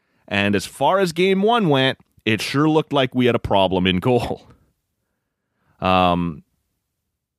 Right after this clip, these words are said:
after, again, after the second Michigan, where apparently bootstraps tightened and, you know, nose to the grindstone and no fun for anybody, we'll just work hard and grind. Uh, your goalie stopped twelve of seventeen shots and theirs stopped thirty-six of thirty-eight.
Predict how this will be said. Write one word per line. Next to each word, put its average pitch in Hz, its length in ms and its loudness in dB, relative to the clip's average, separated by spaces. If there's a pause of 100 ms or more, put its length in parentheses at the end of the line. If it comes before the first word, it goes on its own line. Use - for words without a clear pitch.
(340)
after, 147 420 0
again, 139 320 0
after 131 340 0
the 190 120 0
second 185 420 0
Michigan, 127 640 0
where 104 140 2
apparently 131 460 0
bootstraps 139 640 -2
tightened 131 440 -2
and, 98 160 0
you 107 60 0
know, 120 180 2
nose 127 320 0
to - 80 -4
the 127 80 0
grindstone 131 680 0
and 92 340 -2
no 135 200 0
fun 139 320 0
for 117 160 0
anybody, 127 400 0
we'll 110 140 0
just 90 200 -6
work 123 220 -2
hard 123 260 0
and 104 100 -4
grind. 139 440 0 (680)
Uh, 104 220 0
your 131 180 0
goalie 160 300 2
stopped - 380 -2
twelve 123 320 0
of 107 80 -6
seventeen 113 500 0
shots 117 320 0
and 101 100 -2
theirs 101 200 2
stopped 104 280 0
thirty-six 95 480 -2
of 90 60 -12
thirty-eight. 76 460 -6